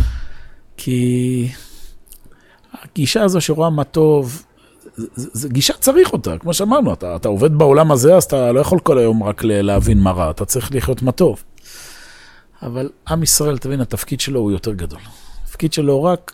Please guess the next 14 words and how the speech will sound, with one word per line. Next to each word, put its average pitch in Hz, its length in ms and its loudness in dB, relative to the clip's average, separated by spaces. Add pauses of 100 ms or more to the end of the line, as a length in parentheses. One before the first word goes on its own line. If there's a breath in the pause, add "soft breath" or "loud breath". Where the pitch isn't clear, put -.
לשרוד 135 600 2
עם 120 180 4
מה 120 80 2
ש-, - 200 -2
עם 117 140 2
הטוב - 300 8
שיש, - 580 -2 (680 soft breath)
אלא 101 200 -2
להפוך 104 500 0
את, - 140 -2
גם 147 260 2
את - 120 -6
הרע 110 180 -2
לטוב. 85 340 -6